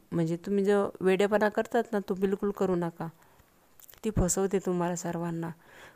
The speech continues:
पब्लिकला ते ज-, म्हणजे कळत नाही आहे, ती सगळ्यांना उल्लू बनवते. मुलगा एका म्हणजे सांगते, साडे,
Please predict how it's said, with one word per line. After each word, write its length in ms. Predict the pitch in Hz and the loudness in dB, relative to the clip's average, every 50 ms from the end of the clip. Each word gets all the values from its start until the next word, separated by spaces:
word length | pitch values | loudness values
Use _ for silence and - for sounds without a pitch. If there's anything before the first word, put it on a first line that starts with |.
| _ - | _ 0
पब्लिकला 540 | 196 196 190 208 214 220 208 226 220 220 214 | 0 2 4 4 4 6 8 8 8 8 10
ते 140 | 208 214 | 8 6
ज-, 100 | 202 190 | 6 8
म्हणजे 420 | 208 - - - 190 185 185 180 196 | 4 2 4 2 2 4 4 2 0
कळत 400 | - - 214 208 220 220 220 226 | 2 4 6 6 8 6 4 2
नाही 280 | 202 190 196 202 208 | 2 2 4 4 2
आहे, 100 | 220 233 220 - | 2 0 0 0
ती 120 | 214 208 | 0 2
सगळ्यांना 380 | 202 208 196 196 202 202 202 208 | 2 4 4 4 4 4 4 4
उल्लू 360 | 202 202 202 196 190 196 202 | 6 4 4 4 4 4 4
बनवते. 520 | 196 202 196 196 196 185 185 190 180 170 175 - - - - - - | 4 6 4 4 4 4 2 2 2 0 -2 -6 -14 -18 -14 -2 4
मुलगा 300 | 185 202 202 196 208 202 | 6 6 8 8 8 8
एका 300 | 202 196 190 - 202 196 | 6 6 6 4 4 4
म्हणजे 460 | 202 202 196 190 196 196 196 190 226 - - - - _ | 6 4 6 6 6 6 4 4 0 -4 -12 -20 -20 _
सांगते, 500 | - - 220 220 226 214 - 202 196 190 | 2 4 6 6 6 6 6 6 6 6
साडे, 260 | 190 - 190 175 175 | 4 2 2 2 2